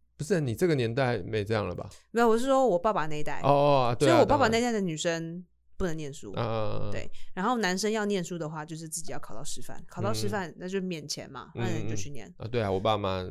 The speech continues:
Speaker 1: 也是这样。
Speaker 2: 嗯，可是没有的话就没有了。
Speaker 1: 啊，啊。
Speaker 2: 嗯。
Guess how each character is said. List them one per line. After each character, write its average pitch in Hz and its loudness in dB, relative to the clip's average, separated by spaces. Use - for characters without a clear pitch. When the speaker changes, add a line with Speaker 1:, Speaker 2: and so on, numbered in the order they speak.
Speaker 1:
也 - -10
是 180 -8
这 - -8
样。 - -10
Speaker 2:
嗯， 113 -14
可 202 -4
是 247 -2
没 226 0
有 202 -2
的 160 -4
话 156 -8
就 - 0
没 - -8
有 - -10
了。 - -18
Speaker 1:
啊， - -18
啊。 190 -14
Speaker 2:
嗯。 175 -12